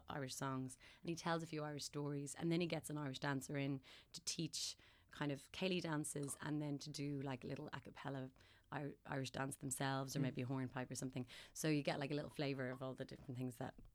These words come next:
Speaker 1: make us Irish. Well, in a kind of Saint John and Cogatees way. <laughs> And, uh, so, yeah, and then he said, I was chatting to him then when he came out, and he said that there is no shortage of Irish dancers to choose from because so many people,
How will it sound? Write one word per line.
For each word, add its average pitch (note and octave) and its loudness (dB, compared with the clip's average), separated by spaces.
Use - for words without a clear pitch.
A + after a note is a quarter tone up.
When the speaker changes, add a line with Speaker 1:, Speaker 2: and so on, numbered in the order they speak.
Speaker 1:
make D3 -4
us - -6
Irish. - -6
Well, D#3 6
in D3 0
a C#3 -2
kind C3+ -2
of B2+ -6
Saint C#3+ -2
John C3+ 0
and C#3 -2
Cogatees D3 -2
way. - -4
<laughs> G2+ 6
And, F3 12
uh, F#3 12
so, A#3+ 12
yeah, A#3+ 12
and G3 8
then G#3 8
he A3+ 6
said, - 4
I F3+ 8
was F#3 2
chatting F3 4
to D#3+ 2
him G3 4
then E3 0
when D#3 2
he G#3 2
came D#3+ 2
out, C#3 0
and D3 -4
he D#3+ 0
said D3 -4
that - -6
there D3 -4
is C#3+ -4
no D3+ 2
shortage C#3+ -4
of - -8
Irish - -6
dancers - -6
to - -8
choose E3+ -2
from D3+ -6
because D3 -4
so F#3+ 2
many E3 0
people, D#3+ -2